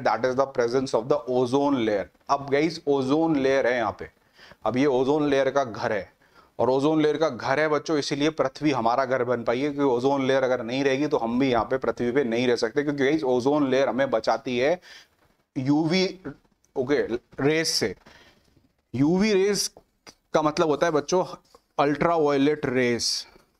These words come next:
ओके। अब ये कहाँ से आती हैं? सूरज से आती हैं। अगर गाइस ये धरती पे आ जाए तो ये बहुत ही खतरनाक हो सकती है। कल मैंने आपको बताया था कई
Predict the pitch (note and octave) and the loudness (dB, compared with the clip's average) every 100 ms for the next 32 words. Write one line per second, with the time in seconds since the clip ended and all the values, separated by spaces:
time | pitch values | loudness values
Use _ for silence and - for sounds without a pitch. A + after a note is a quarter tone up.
0 | - A#2 D#3 A#2 - _ - G#2+ A2+ D3+ | -2 0 0 -2 -4 _ -6 -2 0 0
1 | F3+ F3 - _ _ C3+ C#3 C#3+ D#3+ - | 0 -2 -10 _ _ 0 0 0 0 0
2 | E3 F3+ - D#3 D#3+ D3+ D#3+ A2+ - G#2+ | -2 -2 0 2 2 0 0 0 -4 -6
3 | D#2+ - _ _ _ _ _ - D3 G#3+ | -8 -14 _ _ _ _ _ -2 0 0
4 | F#3+ F#3 G#3 D#3 E3+ F#3 E3 D3 D3 E3 | 2 0 0 -2 0 0 0 -2 -2 -2
5 | E3 D3 C3+ C#3+ D#3 D3+ - _ - C#3+ | 0 0 2 2 2 -2 -6 _ -4 0
6 | C#3+ C#3+ C#3 A#2+ A#2+ C#3 B2 B2 B2 C3+ | 2 2 0 -2 -2 -4 -2 0 0 0
7 | C3+ B2 C3+ C#3+ C3 B2+ B2+ B2+ B2 C3 | 0 -2 -2 0 0 0 0 0 0 0
8 | C#3+ C3+ | 0 -2